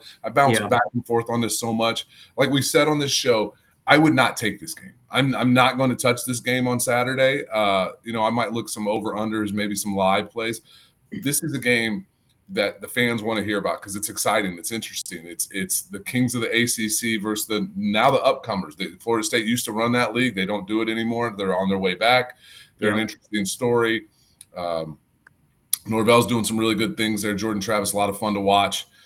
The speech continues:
Speaker 1: Should be a fun, interesting game, but I do like, I, I think Florida State covers this by about a,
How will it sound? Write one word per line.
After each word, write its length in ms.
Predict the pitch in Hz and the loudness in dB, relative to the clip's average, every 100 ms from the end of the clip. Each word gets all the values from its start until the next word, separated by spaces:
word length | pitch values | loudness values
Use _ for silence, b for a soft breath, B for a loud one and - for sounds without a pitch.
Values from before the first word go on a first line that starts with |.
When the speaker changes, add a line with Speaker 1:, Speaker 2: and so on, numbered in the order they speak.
| b | b
Speaker 1:
Should 180 | - 123 | -8 -2
be 100 | 123 | 0
a 60 | 104 | 0
fun, 320 | - 117 107 | 0 0 0
interesting 400 | 113 - - 107 | -4 -4 -4 0
game, 240 | 104 107 | 2 2
but 80 | 101 | 2
I 80 | 95 | 0
do 160 | 95 101 | 0 2
like, 240 | 98 95 | 0 0
I, 140 | 98 - | -4 -2
I 80 | 110 | -2
think 140 | 101 | -2
Florida 240 | - 104 | -2 -4
State 200 | 98 101 | -2 -4
covers 260 | 92 98 90 | -4 -4 -6
this 100 | 87 | -6
by 180 | 92 82 | -4 -4
about 220 | 82 | -2
a, 80 | 85 | -4